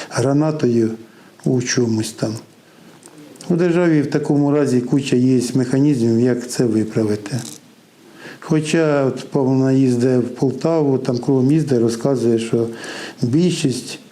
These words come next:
мішає їй працювати. Голова, ді-, депутат обласної ради, його помічник, мені не дають її робити.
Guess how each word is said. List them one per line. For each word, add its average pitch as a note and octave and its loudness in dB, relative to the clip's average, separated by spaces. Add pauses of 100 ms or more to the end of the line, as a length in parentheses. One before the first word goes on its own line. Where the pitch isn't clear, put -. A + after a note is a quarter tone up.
(160)
мішає C3+ 2
їй C3 2
працювати. A2+ 0 (580)
Голова, D3 2 (100)
ді-, C3 2
депутат D3 0
обласної C#3+ 0
ради, D3 2
його B2+ 4
помічник, B2+ 0
мені A2+ 2
не A#2+ 2
дають B2+ 2
її A#2+ 4
робити. A2+ -2